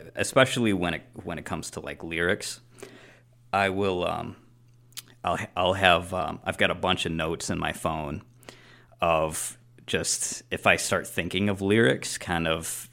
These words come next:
in a, in a certain rhyme scheme or a certain cadence, I'll write those down, and then, um, I'll worry about how to fit that, those into a song later, because naturally, if you, if you kind of write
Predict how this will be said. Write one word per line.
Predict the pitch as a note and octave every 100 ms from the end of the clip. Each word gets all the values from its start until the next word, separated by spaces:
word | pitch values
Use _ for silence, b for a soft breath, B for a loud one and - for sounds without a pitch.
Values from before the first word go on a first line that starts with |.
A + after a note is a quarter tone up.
| -
in | F#2 E2+
a, | D#2 - -
in | F#2
a | E2
certain | - E2 F2
rhyme | D#2+ D#2+ E2 F#2+
scheme | - G2 G#2 G#2 G#2+
or | F#2 E2
a |
certain | - F2 D#2
cadence, | D#2 E2+ E2+ G#2 A2 - - -
I'll | E2 - - -
write | F#2 F2
those | F2 E2+
down, | - D#2 D#2 G2+ A2 B B B B B
and | F#2+ F2+ F2
then, | E2+ E2 E2 D#2+ F2 - - -
um, | F2 D#2+ D2+ D2 A2+ G#2+ - _ _ _ _ _ - - -
I'll | F2+ F2+
worry | F2+ G2 F#2+ F2
about | E2+ F2 D#2+ - - - _ _ _ _ -
how | - G2
to | D#2+
fit | - F2+ -
that, | D#2+ D#2 -
those | F2+ D#2+
into | E2+ D#2
a | D2+
song | - D#2 D2+ D#2
later, | D#2 D#2 F2 A2+ A2 -
because | - G2 G2+ F2+
naturally, | F#2+ F#2 - F#2 F2
if | F2
you, | F#2 F2
if | - -
you | G2+
kind | A2+
of | G2+ E2+
write | E2 F2+ F#2+